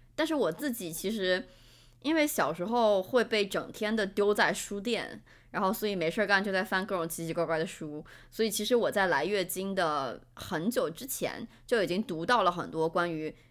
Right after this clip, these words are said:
月经的东西啊，还有包括什么早恋啊、偷尝禁果啊，什么乱七八糟，就是很早很早自己就不知道为什么会在书店翻到这种奇奇怪怪的东西，然后就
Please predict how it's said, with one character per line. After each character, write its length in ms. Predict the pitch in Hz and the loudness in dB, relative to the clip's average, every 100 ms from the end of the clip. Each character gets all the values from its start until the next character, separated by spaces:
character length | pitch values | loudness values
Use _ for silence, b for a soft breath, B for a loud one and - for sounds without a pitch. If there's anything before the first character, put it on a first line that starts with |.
| - | -6
月 160 | 208 196 | -2 0
经 160 | 185 | 0
的 120 | 180 | 0
东 260 | 175 175 208 | 0 0 -2
西 220 | - 185 | -2 0
啊， 200 | 127 117 | 0 2
还 140 | 160 180 | 2 0
有 140 | 160 | 0
包 240 | - 185 | 0 0
括 280 | 214 - 180 | 0 0 0
什 140 | 170 139 | 0 -4
么 260 | 135 139 220 - | -6 -6 -10 -12
早 320 | - 233 165 | 2 6 6
恋 260 | - 220 202 | 4 0 0
啊、 160 | 180 175 | 0 -2
偷 240 | - 220 | 0 0
尝 240 | - 175 | 0 -2
禁 180 | 220 240 | -2 -2
果 140 | 185 156 | 0 2
啊， 100 | 185 | 2
什 80 | |
么 100 | 208 196 | 2 -2
乱 120 | 185 | -2
七 80 | 214 | 0
八 140 | 180 | 0
糟， 100 | 185 | 2
就 140 | 196 | 0
是 80 | 180 | -2
很 160 | 185 220 | 0 4
早 160 | - | 6
很 160 | 214 185 | 6 2
早 160 | 185 165 | 0 0
自 140 | 214 | -2
己 80 | 170 | 0
就 200 | 190 175 B B | 0 0 B B
不 120 | - 302 | -2 4
知 80 | |
道 140 | 285 302 | 8 10
为 80 | 262 | 8
什 80 | 190 | 6
么 80 | |
会 100 | 233 | 4
在 140 | 214 196 | 8 8
书 240 | - 240 | 6 4
店 180 | 240 220 | 8 8
翻 140 | 240 | 10
到 100 | 220 | 10
这 120 | 214 220 | 10 8
种 100 | - | 6
奇 140 | 202 | 8
奇 80 | 196 | 12
怪 80 | 208 | 12
怪 160 | 190 | 12
的 80 | 143 | 10
东 160 | 139 190 | 2 -2
西， 160 | - B B B B - | -4 B B B B 2
然 180 | 180 214 | 2 4
后 200 | 254 226 | 6 8
就 440 | 240 196 165 - | 8 8 4 -2